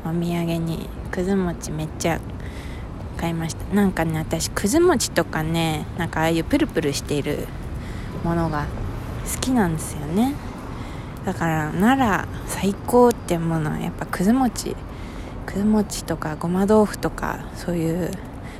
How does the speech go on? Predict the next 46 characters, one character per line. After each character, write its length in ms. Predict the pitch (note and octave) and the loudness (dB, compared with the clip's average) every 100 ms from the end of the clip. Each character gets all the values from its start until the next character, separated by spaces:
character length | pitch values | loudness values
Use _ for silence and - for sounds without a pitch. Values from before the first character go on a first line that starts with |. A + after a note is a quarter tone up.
| - | 2
プ 100 | G3+ | 4
ル 80 | A3 | 4
プ 180 | - B3+ | 4 4
ル 180 | B3 | 6
な 180 | B3 A#3+ | 4 4
も 140 | A3+ A#3 | 6 6
の 140 | A#3 | 6
が 200 | F3 D#3 | 4 4
多 160 | F3+ G3 | 4 2
い 100 | E3+ | 2
か 180 | - | -4
ら、 80 | - - - - | -6 -8 -10 -8
や 60 | |
っ 20 | F3 | -4
ぱ 160 | C#3+ | -2
い 100 | D#3+ | -2
い 40 | E3 | 0
な 240 | F#3 G#3 | 2 2
っ 20 | |
て 260 | - - - - - - - - - - | 0 -6 -6 -8 -10 -10 -10 -10 -10 -6
思 80 | F3+ | -4
い 60 | |
ま 160 | E3+ F3 | -4 -6
し 80 | - | -8
た。 120 | - - - - - - - - - - - - - - - - - | -10 -8 -10 -10 -10 -12 -12 -12 -12 -12 -12 -12 -10 -10 -10 -10 -4
ね、 100 | G3+ F3+ - - | 0 0 -2 4
鹿 160 | B3+ | 4
く 340 | B3 - D4+ C#4+ | 4 2 4 6
ん、 180 | G#3+ G3+ | 8 8
マ 180 | C4+ | 8
ジ 180 | C#4+ G#3+ | 8 6
で 140 | F#3 F3+ | 4 2
さ、 460 | - F3+ E3+ D#3 - - - - - - - - - - - - - | 2 4 4 2 -4 -10 -10 -10 -10 -12 -12 -12 -10 -10 -10 -8 2
ね？ 360 | G3 A#3 D#4+ F#4+ - - - - - - - - - - - - - - - | 6 6 6 2 -2 0 2 2 2 -2 -6 -10 -8 -10 -10 -10 -10 -10 -2
つ 140 | - | 4
い 40 | E4+ | 6
て 160 | A#3+ | 6
く 200 | - C#4 | 4 4
ん 40 | B3+ | 6
な 100 | G3 | 6
っ 20 | |
て 160 | - | 4
思 160 | E3+ E3 | 2 2
っ 20 | |
て 220 | - - | -2 -2
る？ 340 | D3+ D#3+ A3+ | 0 2 2